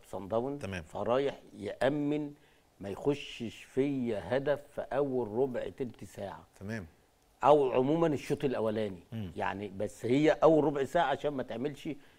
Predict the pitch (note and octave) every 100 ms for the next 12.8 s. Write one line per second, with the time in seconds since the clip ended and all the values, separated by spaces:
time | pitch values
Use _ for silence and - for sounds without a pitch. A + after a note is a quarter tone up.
0 | _ - C#3 A#2 A2 G#2+ G2 G#2 - -
1 | - B2 A#2 - G2+ C#3+ F3+ F3 D3+ D3
2 | - F3+ D#3+ G3+ G#3+ - B2 D#3 D#3+ A#2+
3 | G#2 F#2 - A#2 G2 D#2+ - _ _ _
4 | _ _ - - G2+ F#2 A#2+ C3+ A2 E2+
5 | - _ _ _ - G#2+ G#2 G#2 G#2 G2+
6 | G2 _ - - D#3+ D#3+ D3+ D#3+ E3+ C#3
7 | C#3+ D#3 F#3 - _ _ _ _ _ _
8 | G2 F#2+ G#2 A#2 A#2 D3+ - - D3+ C#3+
9 | B2 B2+ C#3 C3 G#2+ F#2 A2 F#2+ - _
10 | G2+ G2+ A2 G2+ A2+ B2 C#3+ - A#2 -
11 | C3 C3 A#2+ G2+ F#2+ F#2 F#2 F2 F#2+ F2+
12 | F#2 F#2+ F2+ F2 E2+ F2 E2+ E2+